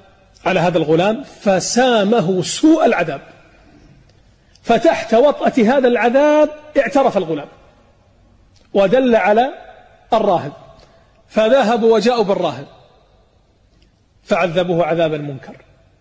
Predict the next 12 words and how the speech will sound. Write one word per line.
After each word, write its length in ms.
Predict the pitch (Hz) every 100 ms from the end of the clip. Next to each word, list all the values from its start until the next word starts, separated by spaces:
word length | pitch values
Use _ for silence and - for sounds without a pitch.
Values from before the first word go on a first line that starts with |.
| _
شديد، 540 | - 185 202 190 - - _ _ _ _ _ _
ساموه 500 | - 202 180 185 165
سوء 240 | 165 196 180
العذاب 400 | 143 151 170 - - _ _ _ _ _ _ _ _ _ _
وأرغموه 840 | 202 214 196 190 208 269 196 220 214
أن 80 |
يرجع 420 | 202 262 175 202 175
عن 200 | 196 185
دينه، 400 | 247 254 233 233
فأبى 460 | - 220 294 233
هذا 300 | 190 175 165
الراهب. 340 | 147 143 160